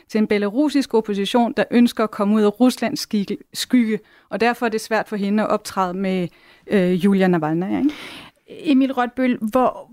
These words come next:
Speaker 2: hvor samlet står den russiske opposition? Fordi som, som Birgitte siger, så er der jo,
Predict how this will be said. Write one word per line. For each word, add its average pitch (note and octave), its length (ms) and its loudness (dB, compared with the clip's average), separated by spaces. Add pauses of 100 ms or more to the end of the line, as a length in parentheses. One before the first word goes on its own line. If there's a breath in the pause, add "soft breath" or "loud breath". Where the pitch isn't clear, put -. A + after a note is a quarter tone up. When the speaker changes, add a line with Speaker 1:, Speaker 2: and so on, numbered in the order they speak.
Speaker 2:
hvor B3+ 140 2
samlet C#4+ 580 2
står C#4 720 -4 (100)
den A#3 140 2
russiske A3+ 560 -2
opposition? G#3 680 -2
Fordi A3+ 480 0
som, A3 420 0
som A3 220 4
Birgitte A#3+ 400 2
siger, C4 340 4
så B3+ 140 0
er A#3+ 120 4
der A#3+ 120 2
jo, G#3 320 2